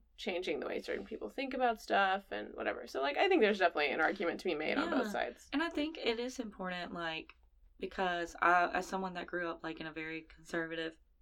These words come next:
Speaker 2: religious background that wasn't tolerant of a lot of people,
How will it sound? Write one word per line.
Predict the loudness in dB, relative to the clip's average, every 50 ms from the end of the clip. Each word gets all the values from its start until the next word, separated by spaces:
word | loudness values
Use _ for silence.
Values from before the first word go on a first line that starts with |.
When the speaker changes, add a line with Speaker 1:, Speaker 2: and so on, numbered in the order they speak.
| _ _ _ _ _ _ _ _ _ _ _ -8 -4
Speaker 2:
religious | -2 0 0 0 -2 -6 -10
background | -8 -6 -6 -6 -6 -6 -8 -8 -8 -8 -10 -8 -6
that | -2 -2 -2 -2 -4 -8 -16 -20 -20 -20 _ _
wasn't | 2 2 2 2 -2 -2 -2
tolerant | 0 -2 0 0 0 -2 -2 -4
of | -6 -6
a |
lot | -4 -4 -2 -4
of | -4 -8
people, | -6 -6 -6 -6 -6 -8 -8 -8 -8